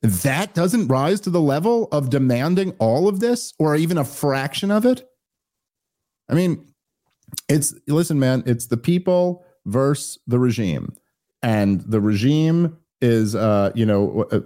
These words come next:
what, uh, Curtis Yarvin calls the cathedral, however you want to conceive of it. And it's kind of like the,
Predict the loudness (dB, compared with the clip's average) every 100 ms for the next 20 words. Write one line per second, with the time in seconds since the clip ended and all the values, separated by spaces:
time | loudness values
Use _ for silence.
0 | -6 _ -2 0 -2 -12 _ _ _ 0
1 | 0 0 -2 0 -2 -2 -2 0 0 0
2 | -2 -4 -2 0 0 0 -2 0 -2 -6
3 | _ -2 0 0 2 2 0 0 0 0
4 | 0 0 0 0 -4 -10 _ _ _ 0
5 | 0 0 -4 -2 0 0 0 0 -4 _
6 | _ -4 0 2 2